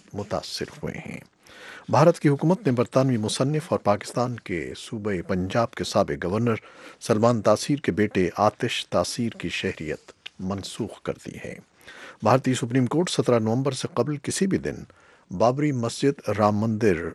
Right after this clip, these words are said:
معاملے میں اپنے فیصلہ سنانے والی ہے۔ بھارت کے سابق ٹیسٹ کرکٹر اور بھارتی پنجاب کے سابق وزیر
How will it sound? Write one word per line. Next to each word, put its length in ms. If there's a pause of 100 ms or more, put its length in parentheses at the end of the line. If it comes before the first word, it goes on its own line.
(120)
معاملے 540
میں 340
اپنے 380
فیصلہ 520
سنانے 360
والی 400
ہے۔ 120 (760)
بھارت 320
کے 100
سابق 520
ٹیسٹ 340
کرکٹر 640
اور 280
بھارتی 380
پنجاب 400
کے 100
سابق 460
وزیر 320